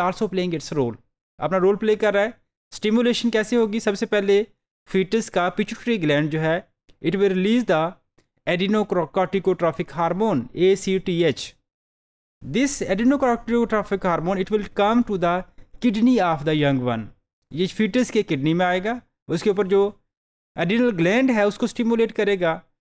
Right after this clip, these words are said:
जिसकी वजह से एड्रिनल ग्लैंड जो स्टीरॉयड हार्मोन प्रोड्यूस करेगा। फिर ये स्टीरॉयड हार्मोन जो है it will affect the placenta, ये प्लेसेंटा को अफेक्ट करेगा और प्लेसेंटा फिर क्या करेगा, प्रोस्टाग्लैंडिन्स प्रोड्यूस करेगा। प्रोस्टाग्लैंडिन्स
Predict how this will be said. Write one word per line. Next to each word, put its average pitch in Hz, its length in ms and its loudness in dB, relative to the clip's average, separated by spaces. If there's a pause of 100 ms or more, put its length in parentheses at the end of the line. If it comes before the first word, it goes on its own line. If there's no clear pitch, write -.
(120)
जिसकी 208 260 -2
वजह 208 120 2
से 196 120 0
एड्रिनल 202 340 2
ग्लैंड 202 280 0
जो 208 100 2
स्टीरॉयड 196 440 0
हार्मोन 156 320 0
प्रोड्यूस 127 340 -2
करेगा। 107 400 -10 (840)
फिर 254 120 0
ये 269 240 0
स्टीरॉयड 240 420 2
हार्मोन 196 440 0
जो 220 100 0
है 220 60 4
it 220 120 -2
will 226 180 2
affect 220 280 -2
the 208 140 0
placenta, 165 500 0 (680)
ये 170 60 -4
प्लेसेंटा 180 420 2
को 220 100 0
अफेक्ट 233 240 -2
करेगा 208 380 0 (320)
और 185 100 2
प्लेसेंटा 226 540 2
फिर 254 140 -2
क्या 214 160 0
करेगा, 185 280 0
प्रोस्टाग्लैंडिन्स 170 800 0
प्रोड्यूस 120 360 -2
करेगा। 110 360 -8 (720)
प्रोस्टाग्लैंडिन्स 226 960 0